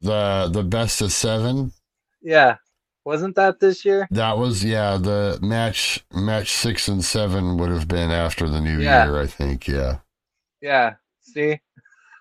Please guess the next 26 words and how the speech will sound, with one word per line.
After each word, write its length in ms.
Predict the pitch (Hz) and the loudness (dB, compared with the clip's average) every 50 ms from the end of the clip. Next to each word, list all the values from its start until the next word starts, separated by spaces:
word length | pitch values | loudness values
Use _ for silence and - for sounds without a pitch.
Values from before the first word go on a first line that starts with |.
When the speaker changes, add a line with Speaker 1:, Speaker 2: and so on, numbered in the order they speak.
| _ - | _ -10
Speaker 2:
<laughs> 100 | 185 170 - - _ _ _ _ - - _ - | -8 -8 -8 -8 _ _ _ _ -20 -10 _ -2
Speaker 1:
There 140 | - 220 | -2 0
you 140 | 110 113 90 | 0 0 0
go. 320 | 87 85 87 98 120 120 - _ _ | 0 0 0 0 -2 -4 -8 _ _
That's 240 | - 90 123 127 - 123 | -4 -4 -4 -2 -2 -2
a 20 | |
good 200 | 113 113 104 92 | -2 0 0 0
one. 260 | 98 98 110 120 - - _ _ _ | 0 0 -2 -2 -6 -10 _ _ _
Speaker 2:
Match 360 | 156 151 147 156 165 175 156 | -14 -4 0 4 4 4 2
seven 640 | - - - - - 147 139 143 151 165 170 175 165 | 0 -6 -10 0 2 4 6 6 4 4 0 0 -2
was 260 | 143 147 143 123 - | -2 -2 -2 -2 -4
amazing. 680 | 143 123 123 127 135 135 139 135 120 113 104 98 101 - - _ _ _ _ _ _ _ - - - _ _ _ _ _ _ _ _ _ - | -8 -10 -8 -6 -4 -2 -2 -2 -4 -6 -10 -14 -16 -20 -20 _ _ _ _ _ _ _ -20 -20 -20 _ _ _ _ _ _ _ _ _ -8
Speaker 1:
Yeah, 180 | 101 139 196 214 | -6 -4 -2 -2
no, 80 | - - | -2 0
Speaker 2:
Uh, 500 | 139 139 139 135 127 113 - - 107 107 | 2 4 4 4 4 2 0 0 0 -2
Speaker 1:
that's, 220 | 123 123 - - - | -2 -2 -4 -4 -4
that, 200 | - 101 127 127 - _ _ _ _ | -4 -4 -4 -6 -8 _ _ _ _
that 200 | 92 107 127 131 | -6 -6 -4 -4
took 180 | - 143 131 - | -4 -6 -6 -4
some, 220 | - 101 80 78 - - - _ _ _ _ _ _ | -4 -4 -4 -4 -6 -12 -20 _ _ _ _ _ _
some 300 | - - 101 90 85 78 | -8 -4 -4 -2 -2 -2
digging 440 | - 104 127 147 147 92 71 65 | -2 -2 -2 -2 -2 -2 -2 -2
there. 220 | 67 69 71 71 69 | -2 -2 -2 -2 -2
Yeah, 280 | 69 90 104 120 117 92 | -2 -2 -2 -2 -2 -4
for 180 | - - 78 | -4 -4 -4
sure. 420 | - - - 120 127 110 76 67 | -4 -4 -4 -2 -2 -2 -4 -6